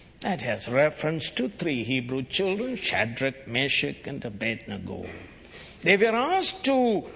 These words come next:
bow down and worship a ninety feet tall gold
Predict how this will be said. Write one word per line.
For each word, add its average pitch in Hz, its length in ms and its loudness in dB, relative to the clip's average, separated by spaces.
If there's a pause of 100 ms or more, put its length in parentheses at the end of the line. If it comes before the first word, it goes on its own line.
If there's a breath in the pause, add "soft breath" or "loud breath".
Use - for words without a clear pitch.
(120)
bow 254 300 4
down 330 420 4
and 233 240 4
worship 277 440 4 (180)
a 101 140 -2
ninety 139 800 2
feet - 580 -2
tall 117 600 2 (460 loud breath)
gold 135 500 2